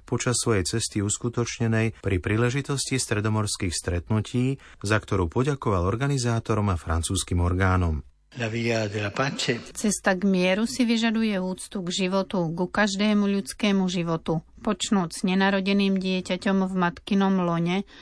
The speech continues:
Speaker 3: ktoré nemožno potláčať ani urobiť predmetom obchodovania. Pápež odsúdil takzvané náhradné materstvo a uviedol:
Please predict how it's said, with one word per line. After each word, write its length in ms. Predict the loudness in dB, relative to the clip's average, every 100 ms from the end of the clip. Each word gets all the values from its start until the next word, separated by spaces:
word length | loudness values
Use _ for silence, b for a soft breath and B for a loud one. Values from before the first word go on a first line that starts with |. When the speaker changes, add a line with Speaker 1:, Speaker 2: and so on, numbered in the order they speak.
| B B
Speaker 3:
ktoré 400 | -6 0 2 4 2
nemožno 400 | 2 0 0 -2
potláčať 800 | -2 0 2 2 2 0 0 0
ani 320 | 2 2 2
urobiť 480 | 0 -2 -2 -6 -4
predmetom 640 | -2 0 -2 0 0 0
obchodovania. 880 | -2 -2 0 0 2 2 2 -2 -4 b b b
Pápež 480 | 2 2 2 0 0
odsúdil 400 | 0 -2 0 -2 0
takzvané 560 | -2 0 0 2 0
náhradné 560 | 2 0 2 0 2 0
materstvo 800 | 0 0 -2 -2 -4 -4 -2 0
a 80 | 0
uviedol: 680 | 0 0 0 2 2 2